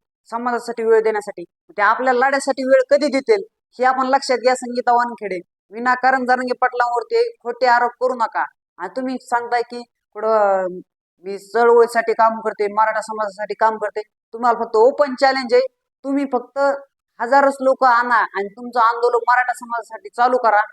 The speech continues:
मी स्वतः माझ्या पदर खर्चाने मी तुमची पूर्ण, अं, महाराष्ट्रामध्ये मिरवणूक मी स्वतः तुमची काढतो. फक्त तुम्ही फक्त तुमचं आंदोलन उभा करा आणि जरांगे पाटलांसारखं तुम्ही फक्त, अं, दहा दिवस उपोषण करा,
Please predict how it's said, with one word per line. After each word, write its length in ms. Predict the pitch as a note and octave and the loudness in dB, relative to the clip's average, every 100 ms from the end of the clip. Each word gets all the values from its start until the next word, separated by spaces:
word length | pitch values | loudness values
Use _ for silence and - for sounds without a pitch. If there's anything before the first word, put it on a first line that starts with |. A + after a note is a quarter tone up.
| _ _ | _ _
मी 60 | F#3 | -20
स्वतः 460 | - C4 C4+ C#4 B3+ | -2 0 2 2 2
माझ्या 300 | B3 B3 B3 - _ | 2 0 -2 -4 _
पदर 280 | B3+ B3 C#4 | -6 0 2
खर्चाने 420 | C#4 A#3 A3+ A#3+ | 2 -2 -2 -4
मी 100 | A#3 | -4
तुमची 400 | A#3 A#3 A3 A#3 A#3+ _ _ _ | -8 -10 -10 -12 -14 _ _ _
पूर्ण, 280 | - C4 B3+ C4 C4+ - _ _ _ | -20 -20 -4 0 0 -2 _ _ _
अं, 240 | D3 D#3 D#3+ | -10 -8 2
महाराष्ट्रामध्ये 600 | A3 C4 C4 - B3 B3 | 4 4 2 -2 -2 -2
मिरवणूक 420 | A#3 B3 B3 A#3 | 0 2 2 0
मी 140 | - - | -10 -18
स्वतः 320 | - C4 C4 | -4 -2 0
तुमची 320 | A3+ A3+ G#3+ | -2 -4 -6
काढतो. 320 | A3 G#3+ F#3+ C#3+ _ _ | 0 0 -2 -14 _ _
फक्त 260 | A3+ A3 - C#4 C#4 - _ _ | -18 -12 -2 -2 -2 -12 _ _
तुम्ही 160 | B3+ C4+ | -8 -4
फक्त 260 | B3 A#3+ C4 C4 - _ _ | -4 -4 -4 -4 -4 _ _
तुमचं 240 | A3+ A#3 | -12 0
आंदोलन 280 | A3+ B3+ C4 | 0 2 0
उभा 240 | B3+ C4 A#3+ | 0 0 0
करा 300 | A#3+ B3 A#3+ | 2 2 2
आणि 180 | A#3 G#3+ | -2 -2
जरांगे 300 | B3 C4+ C4+ | 0 0 -2
पाटलांसारखं 640 | C4+ B3+ B3 - A#3 A3+ | -2 -2 -8 -4 -4 -2
तुम्ही 300 | A#3 B3 B3 C4+ _ | -6 -4 -8 -10 _
फक्त, 240 | A3 _ C4+ C#4+ - _ _ _ | -20 _ -8 -8 -10 _ _ _
अं, 240 | - D3+ E3 | -14 -6 2
दहा 220 | C#4 D4+ | 4 2
दिवस 280 | A3+ C#4+ C4+ | 2 0 0
उपोषण 420 | C4+ C4 B3+ A#3 A3+ | 0 -2 -2 -4 -2
करा, 240 | A3+ G3 | 2 2